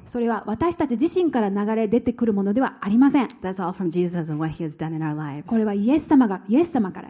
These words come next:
Speaker 1: イエス様がしてくださったすべての技から出て、湧き上がってくるものなのです。
Speaker 2: So as I'm just sharing different scriptures,
Speaker 1: えー、私、今日御言葉を読みますけれども、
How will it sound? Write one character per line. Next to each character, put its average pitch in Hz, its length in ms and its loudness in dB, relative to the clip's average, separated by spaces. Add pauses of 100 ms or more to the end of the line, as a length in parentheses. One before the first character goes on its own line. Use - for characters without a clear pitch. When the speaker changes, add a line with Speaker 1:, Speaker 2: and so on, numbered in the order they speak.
Speaker 1:
イ 247 80 -6
エ 294 80 -2
ス 285 40 -6
様 262 180 -2
が 247 100 0
し 240 80 -10
て 302 80 0
く 285 80 -2
だ 294 140 0
さ 285 80 -2
っ 285 40 -12
た 247 120 -6
す - 200 -4
べ 349 140 4
て 269 120 0
の 240 140 4
技 269 240 2
か 370 200 -6
ら 415 160 2 (440)
出 220 120 -4
て、 - 160 -16
湧 196 140 -4
き - 140 -4
上 202 120 0
が 220 60 0
っ 214 40 -2
て 226 140 -4
く 262 120 2
る 247 80 2
も 196 120 -2
の 170 100 -4
な 185 100 -6
の - 140 -10
で - 160 -14
す。 - 160 -20 (160)
Speaker 2:
So 220 160 -2
as 226 160 0
I'm 269 120 -2
just 233 200 -6
sharing 220 240 -4
different 208 280 -8
scriptures, - 760 -8 (420)
Speaker 1:
え 185 220 -6
ー、 - 40 -16 (140)
私、 220 280 -8 (300)
今 208 240 2
日 214 60 0
御 254 100 -2
言 247 120 -2
葉 254 100 0
を 254 40 4
読 226 120 4
み 220 100 2
ま 220 140 2
す - 80 -6
け 202 100 -2
れ 190 100 -2
ど 185 80 -2
も、 247 340 0